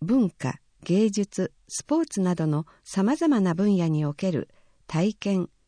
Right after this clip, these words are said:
交流事業に参加することを通して、視野を広げ、将来の夢に向かって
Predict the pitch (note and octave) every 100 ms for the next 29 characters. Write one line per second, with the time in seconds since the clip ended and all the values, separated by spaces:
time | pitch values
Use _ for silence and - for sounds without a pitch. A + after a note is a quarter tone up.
0 | _ - A#3 D4 D4+ C#4 D4 C4 F#3+ E3
1 | - - E3 G#3+ A#3+ - A3+ A3 A3 A#3
2 | B3 F3 F#3 D#3 - - B2+ - _ -
3 | - _ _ _ - - - A#3 F#3 C#3+
4 | - D3 D#3 D#3 - _ _ - _ -
5 | C4+ B3 G3+ F#3 F3+ F3+ G#3+ B3 G3 F3+
6 | F#3+ F#3+ - F#3+